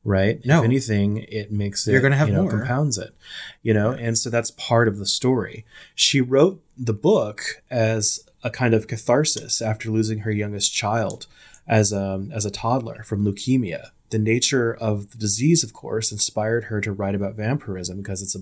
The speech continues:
Speaker 1: you know, blood cancer, essentially.
Speaker 2: Right.
Speaker 1: And the tragedy of the child vampire, Claudia. And she realized later that she had poured all of her feelings of grief and melancholy and nihilism and,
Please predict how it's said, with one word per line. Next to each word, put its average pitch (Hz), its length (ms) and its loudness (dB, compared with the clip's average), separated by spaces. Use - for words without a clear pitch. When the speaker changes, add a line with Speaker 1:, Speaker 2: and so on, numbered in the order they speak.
Speaker 1:
you 104 140 -4
know, 95 240 -6
blood 113 220 0
cancer, - 500 -4
essentially. 104 560 -2
Speaker 2:
Right. 110 260 -2
Speaker 1:
And 110 360 2
the 113 60 -14
tragedy 107 480 -2
of 107 80 -2
the 110 80 -4
child 107 480 -2
vampire, 98 640 -2
Claudia. 165 460 -2
And 117 140 4
she 120 140 0
realized 117 360 2
later 123 360 4
that 107 160 -4
she - 120 2
had 107 120 0
poured 110 320 0
all 127 300 0
of 160 100 2
her 147 100 0
feelings 117 540 0
of 95 120 -6
grief 107 480 -2
and 95 160 -6
melancholy 101 680 -2
and 98 160 -6
nihilism 104 680 -2
and, 110 160 -12